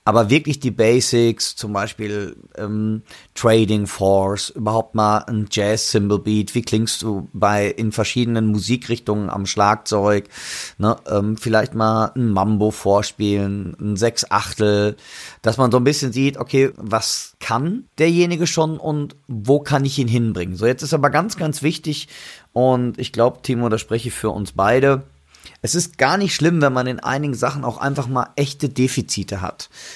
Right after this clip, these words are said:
Was mir ganz wichtig ist, und da haben wir natürlich einen kleinen Vorteil als private, äh, Institution, ähm,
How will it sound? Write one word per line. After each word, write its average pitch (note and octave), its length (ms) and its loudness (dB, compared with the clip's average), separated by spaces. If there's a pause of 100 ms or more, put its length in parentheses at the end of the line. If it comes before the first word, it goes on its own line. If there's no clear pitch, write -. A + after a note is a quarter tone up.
(140)
Was - 220 0
mir G#3+ 380 4 (120)
ganz C#3 380 0
wichtig C#3 340 -2
ist, G#2 140 -4
und G#2 100 -2
da B2+ 100 4
haben C#3+ 160 2
wir C#3+ 80 4
natürlich B2+ 400 -2
einen A#2 200 -8
kleinen A#2+ 260 -4
Vorteil B2 420 -2
als G#2+ 200 -6
private, B2+ 680 0 (640)
äh, A#2 240 2
Institution, A#2+ 920 0 (800)
ähm, A2+ 400 2